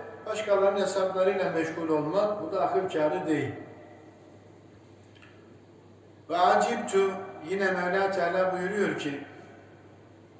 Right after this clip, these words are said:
şu insanlara da hayret edilir, şaşılır ki, لِمَنْ يَعْلَمُ أَنَّ اللّٰهَ تَعَالَى مُطَّلِعٌ عَلَيْهِ كَيْفَ يَعْصِي.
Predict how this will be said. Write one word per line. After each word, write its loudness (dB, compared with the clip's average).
şu -10
insanlara 2
da 2
hayret 4
edilir, -2
şaşılır 0
ki, -2
لِمَنْ 0
يَعْلَمُ 4
أَنَّ -4
اللّٰهَ 2
تَعَالَى 4
مُطَّلِعٌ 0
عَلَيْهِ 2
كَيْفَ 2
يَعْصِي. 2